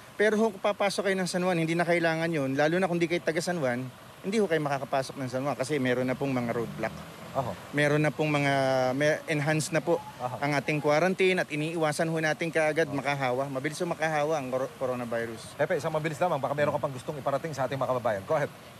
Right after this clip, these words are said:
Speaker 1: Ah, una po, maraming salamat po sa pagkakataong ito, no? Ito na ho siguro yung pagkakataon para manawagan po kami na wag po sana kayong magalit o wag niyo ikagalit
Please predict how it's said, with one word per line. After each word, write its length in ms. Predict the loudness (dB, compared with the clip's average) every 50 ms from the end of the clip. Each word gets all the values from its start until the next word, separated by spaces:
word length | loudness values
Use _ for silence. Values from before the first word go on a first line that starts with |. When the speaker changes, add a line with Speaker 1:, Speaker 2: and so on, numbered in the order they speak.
| -4 0
Speaker 1:
Ah, 160 | 2 4 4
una 160 | 4 2 2 2
po, 160 | 2 2 2
maraming 320 | 2 2 2 2 2 0
salamat 400 | 0 0 0 2 0 0 -2 -4
po 240 | -2 -2 -2 0 0
sa 80 | 0 -2
pagkakataong 720 | -2 0 0 0 0 2 2 0 0 0 0 0 0 0
ito, 160 | 0 0 0
no? 160 | 0 0 -2
Ito 160 | -2 -2 -2 -2
na 80 | 0
ho 80 | 0 0
siguro 320 | -2 -2 0 2 2 2
yung 80 | 4 2
pagkakataon 560 | 2 2 4 2 2 2 2 2 2 2 2
para 320 | 2 2 2 4 4 2
manawagan 560 | 2 2 2 2 2 2 2 2 2 0 -2 -2
po 80 | -2
kami 320 | 0 0 2 2 2 2 2
na 160 | 2 4 4
wag 160 | 4 4 2
po 160 | 2 0 -2
sana 240 | 0 2 2 2 2
kayong 240 | 2 2 2 2 2
magalit 480 | 2 0 2 2 2 2 2 0 0 0 -2
o 80 | -2 0
wag 80 | 0
niyo 80 | 0 0
ikagalit 480 | 2 2 4 4 4 4 4 2 2